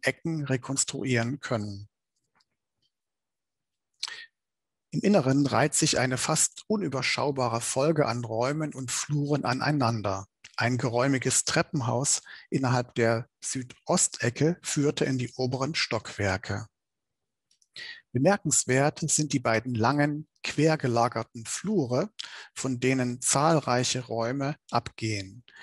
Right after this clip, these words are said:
Diese Grundrissteilung unterscheidet sich deutlich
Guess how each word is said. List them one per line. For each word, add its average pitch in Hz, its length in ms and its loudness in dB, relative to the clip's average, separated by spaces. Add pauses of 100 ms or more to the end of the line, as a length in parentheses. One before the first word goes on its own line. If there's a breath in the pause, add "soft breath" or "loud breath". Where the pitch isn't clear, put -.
(220 loud breath)
Diese 170 280 4
Grundrissteilung 127 1000 0
unterscheidet 135 520 -2
sich - 260 -2
deutlich 160 640 -2